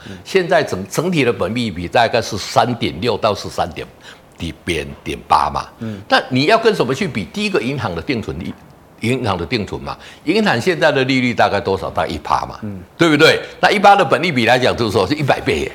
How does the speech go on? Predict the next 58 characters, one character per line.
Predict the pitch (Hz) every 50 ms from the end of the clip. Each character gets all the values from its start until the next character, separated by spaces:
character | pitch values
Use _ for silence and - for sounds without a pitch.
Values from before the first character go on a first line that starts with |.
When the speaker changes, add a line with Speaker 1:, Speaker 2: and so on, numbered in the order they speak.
| - -
Speaker 1:
对。 | 113 101 92 - - - - -
Speaker 2:
对 | 190 190
不 | 165 151
对？ | 180 175 120 - - - - -
那 | 208 214 214 - - -
我 | - 113 -
们 | - - -
在 | 190 214 196
看 | - - 247 196 151
美 | 127 113 107
国 | - - 110
债 | 110 - 165 135
券 | 113 160 139 117
殖 | - 113 107
利 | 123 135 127
率， | 127 131
现 | 120 - - 160 139 131
在 | 135 127 120
来 | 104 104 104
讲 | 104 101 71 76
呢， | 80 85 - - 85
一 | 120 135 151 143 - - -
升 | - - - 143 139 131
到 | 151 135 120 110
来 | 110 113
讲， | 92 90 85 87
像 | 165 147 123
十 | - - 120 127
年 | 123 123 117 123
期 | 113 - - -
的， | 151 - -
Speaker 1:
二 | - 147
点 | 123 107 101 -
八 | - 113 113 117
Speaker 2:
哦， |
这 | 117 135
个 | 117 120
大 | 113 - 147 139
概 | 135
二 | - 156
点 | 117 - 92 82
八 | - - 92 92 92
了 | 90 85
嘛， | 76 67 - -
Speaker 1:
嗯。 | -
Speaker 2:
对 | - 160 156
不 | 131 139
对？ | 139 120 - - - -
但 | - 170 165
是 | 170 190 -
二 | - 202 170 -
点 | - 104 95 92
八 | - 131 127 123
来 | 113 110
讲， | - 107 82 90
那 | 104
个 | 110
是 | 110 - - 127 117 113 107 92